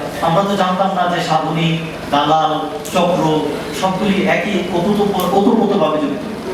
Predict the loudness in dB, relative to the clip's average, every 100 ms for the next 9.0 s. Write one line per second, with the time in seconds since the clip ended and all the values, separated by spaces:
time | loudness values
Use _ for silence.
0 | -8 -4 0 2 2 4 2 0 0 2
1 | 2 2 0 0 0 -2 -2 0 0 0
2 | -2 -4 -2 -4 -4 -8 -10 -10 -2 -2
3 | 2 2 2 2 0 0 -4 -2 0 0
4 | 2 2 4 2 2 0 0 0 -2 0
5 | -2 -2 0 -2 0 -2 -2 -6 -6 -2
6 | -2 0 0 0 -2 -4 -2 0 0 0
7 | -4 -4 -4 0 2 2 2 2 0 -2
8 | -2 -2 0 2 2 2 2 0 -2